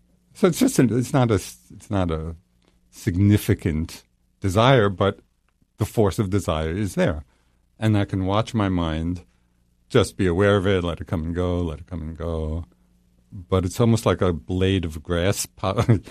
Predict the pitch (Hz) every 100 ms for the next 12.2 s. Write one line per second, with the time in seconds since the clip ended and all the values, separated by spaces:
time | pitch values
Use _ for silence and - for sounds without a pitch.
0 | - _ _ - 104 - 104 90 87 87
1 | - _ _ _ _ _ 123 110 92 82
2 | 104 95 92 92 - 90 85 - - 104
3 | 98 101 123 127 - _ _ _ _ _
4 | _ _ _ _ 104 - - 135 156 131
5 | 135 123 104 92 - - 113 110 113 104
6 | 82 82 92 117 120 87 80 82 101 85
7 | - - 120 151 139 90 78 80 - _
8 | _ _ _ _ - 92 87 87 76 90
9 | 87 90 90 - 104 - 87 80 _ _
10 | _ _ _ _ 120 139 127 131 123 113
11 | - - - 147 131 120 95 98 101 85
12 | 85 -